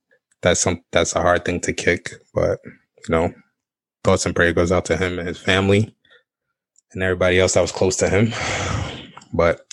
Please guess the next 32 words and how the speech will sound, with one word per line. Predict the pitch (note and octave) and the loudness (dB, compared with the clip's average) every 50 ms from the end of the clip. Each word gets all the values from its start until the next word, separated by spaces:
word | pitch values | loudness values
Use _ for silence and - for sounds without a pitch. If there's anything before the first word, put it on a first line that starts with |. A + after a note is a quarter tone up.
| - | -10
in | - - | -6 -2
the | G#2 | 0
spirit | - - - A#2+ A#2 A2+ G#2 | 0 2 2 2 4 4 4
of | G2 F#2+ F2 | 4 2 2
that, | F#2+ G#2 A2 A#2 A#2+ - - - - - - - _ _ _ _ _ _ _ _ _ _ _ _ _ - - | 2 2 2 2 0 -2 -4 -8 -8 -8 -10 -16 _ _ _ _ _ _ _ _ _ _ _ _ _ -4 -2
and | G2+ G#2 | 0 2
in | G2 | 2
the | G2 F2+ | 0 0
spirit | - - - G#2+ G2+ G2+ F#2+ | -2 -2 0 2 2 4 4
of | F#2 F#2 F2+ F2 E2+ | 2 2 0 0 0
Ramadan | F2+ F#2+ G#2+ A2 G#2 F#2+ F2+ F#2+ F2+ F2+ F2+ | 0 2 4 4 4 2 2 0 -2 -2 -2
coming | - - F#2+ F2 F2 F#2 | -2 -2 0 0 2 2
up, | G#2 A2+ - - - - - _ _ _ _ _ _ _ _ _ _ _ _ _ _ _ _ _ _ _ _ _ _ - | 2 2 0 -2 -10 -18 -18 _ _ _ _ _ _ _ _ _ _ _ _ _ _ _ _ _ _ _ _ _ _ -4
we | G2 F#2 | 0 0
introduce | F2+ F2 - F#2 F2 F2 G2+ G2+ G2+ - - - - - - - - A#2 | 0 0 0 -2 0 2 4 4 4 4 2 0 -2 -4 -10 -14 -12 -6
this, | G#2+ F2+ F2+ F2+ F#2 - - | -2 0 2 2 2 0 0
uh, | F2 E2+ F2 E2+ E2+ E2+ F2 F2+ F#2 - - _ _ _ _ - | 0 0 2 2 2 2 0 -2 -4 -10 -16 _ _ _ _ -2
interesting | A2+ - - G#2 - - F#2+ F2+ F2 F2 F#2 - - - _ _ _ _ _ _ - | -2 0 0 -2 0 0 -2 0 -2 -4 -6 -10 -14 -20 _ _ _ _ _ _ -8
episode, | F#2 F2+ - F2 - - F#2 F2 F2+ F2 F#2+ - - - - | -8 -6 -6 -6 -4 -4 -4 -4 -4 -4 -6 -8 -10 -12 -8
which | - F2 - - | -8 -6 -4 -4
will | F#2 | -4
be | F2 F2 F2 F2 | -2 -2 -2 -2
on | F2 F2 F2 F2+ | 0 -2 -2 -2
religion. | F#2 F2+ F2 E2+ E2+ F2 F2 F2+ F#2 F#2 G#2 B2 - - - - - - - - _ _ _ _ _ _ _ _ _ _ _ _ _ _ _ - | -2 0 0 0 2 0 2 2 4 2 2 2 -2 -6 -14 -20 -20 -20 -20 -20 _ _ _ _ _ _ _ _ _ _ _ _ _ _ _ 0
I | G#2 G#2+ G2+ | 2 2 4
guess | G2 G2+ A#2 - - | 4 2 2 2 2
I'll | G#2+ G2+ G2 | 0 0 0
talk | - - A#2 G#2+ | 2 0 2 2
a | G#2+ | 2
little | G2 G2+ G2 F#2 | 2 2 2 0
bit | F2 F2+ F2+ | 0 0 0
about | F2 E2+ F2 E2+ E2 E2 F2+ | 0 0 0 0 0 -2 -4